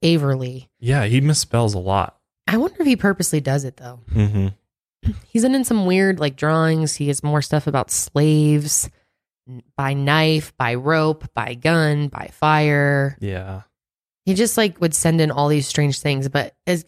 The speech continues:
Speaker 1: it's so frustrating going through these 'cause you have no idea whether or not these are him
Speaker 2: Yeah.
Speaker 1: or someone else just making this more confusing.
Speaker 2: Exactly.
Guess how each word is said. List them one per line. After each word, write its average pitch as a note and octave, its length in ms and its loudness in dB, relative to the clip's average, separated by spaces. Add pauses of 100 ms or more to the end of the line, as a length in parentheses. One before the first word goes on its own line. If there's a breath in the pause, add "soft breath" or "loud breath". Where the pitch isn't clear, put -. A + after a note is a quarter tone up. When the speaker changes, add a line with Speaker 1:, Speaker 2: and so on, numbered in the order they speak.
Speaker 1:
it's F3+ 180 0
so G#3+ 220 2
frustrating E3 500 0
going C#3+ 160 -2
through D3 180 -6
these C#3 160 -8
'cause D3 140 0
you D#3 80 2
have C#3+ 80 -8
no D3 300 0
idea C#3+ 400 -2
whether C3+ 240 -4
or C3+ 40 -6
not C3 200 -6
these C#3 160 -8
are B2+ 60 -2
him - 260 2
Speaker 2:
Yeah. A2 180 4
Speaker 1:
or C3+ 140 2
someone D3 320 2
else C#3 200 0
just - 240 -8
making C#3+ 420 0
this C3+ 180 -2
more C3+ 180 -2
confusing. C3 720 -6
Speaker 2:
Exactly. G2+ 600 -8